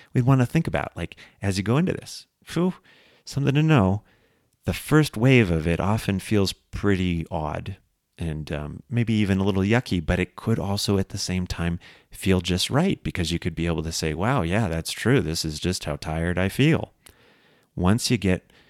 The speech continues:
through that window, I'm not saying how long that's gonna be, 'cause I don't know. And that's one of the things, you know, having some structure and maybe even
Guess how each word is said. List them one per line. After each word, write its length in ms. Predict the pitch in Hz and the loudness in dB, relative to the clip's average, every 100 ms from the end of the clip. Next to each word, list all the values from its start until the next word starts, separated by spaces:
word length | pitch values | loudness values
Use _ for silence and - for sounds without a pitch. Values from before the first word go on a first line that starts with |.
| _ _ | _ _
through 300 | - 113 117 | 0 4 4
that 320 | 101 147 - | 6 4 2
window, 500 | 85 78 80 82 101 | -2 -2 0 0 0
I'm 140 | 92 | 0
not 220 | 120 131 - | 0 -2 -2
saying 260 | 123 117 | 0 0
how 380 | 110 107 107 - | 0 0 0 -2
long 300 | 113 101 110 | 0 2 4
that's 180 | 107 101 | 2 0
gonna 180 | - 95 | -2 0
be, 120 | 123 | 0
'cause 180 | - 98 | -2 0
I 80 | 98 | 2
don't 220 | 101 95 | 4 4
know. 340 | 123 76 73 - _ _ _ | 4 4 -2 -14 _ _ _
And 120 | 92 | 0
that's 300 | 104 98 - - | 2 2 -2 -2
one 180 | 113 110 | 0 2
of 80 | |
the 80 | 101 | 0
things, 360 | 104 107 107 104 | 0 0 0 0
you 40 | |
know, 120 | 98 | 0
having 240 | 95 95 95 | 0 0 0
some 180 | - 92 | -2 -4
structure 580 | - 90 - - 92 | -2 -4 -4 -2 0
and 160 | 92 87 | 0 0
maybe 200 | 104 120 | 0 2
even 340 | 113 90 82 | 0 0 -4